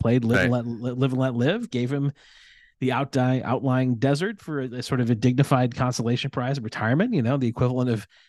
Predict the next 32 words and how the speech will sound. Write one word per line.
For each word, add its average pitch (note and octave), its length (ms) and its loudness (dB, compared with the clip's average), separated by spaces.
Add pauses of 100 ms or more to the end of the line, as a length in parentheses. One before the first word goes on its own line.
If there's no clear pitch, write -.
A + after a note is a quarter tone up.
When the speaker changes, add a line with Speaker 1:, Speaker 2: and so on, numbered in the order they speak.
(240)
Speaker 1:
"Hey, C3 100 -6
man, A#2+ 200 -2
you A#2 60 0
fought A#2+ 200 0
the - 80 -20
good B2+ 160 -2
fight. D#3+ 300 0 (440)
Better C3 300 -4
luck C3 160 -4
next C#3+ 200 -2
time. F3 220 0
Speaker 2:
Right. F#3 100 0
Speaker 1:
As B2 100 -4
a B2 40 -10
token D#3+ 300 -2
of C3 60 -8
my C3+ 100 -6
respect, C#3 460 -6
please B2+ 240 2
take B2+ 240 4 (320)
Phoenix C3+ 320 4
and G#2+ 100 -2
Albuquerque D#3 580 0
and C3+ 240 -6
<laughs> - 80 -8
have E3+ 120 0
a C#3+ 60 0
good C#3 160 0
time." D3 460 2
Speaker 2:
<laughs> - 40 -20 (600)
Speaker 1:
Uh, C#3+ 360 4 (160)
and F#4 120 4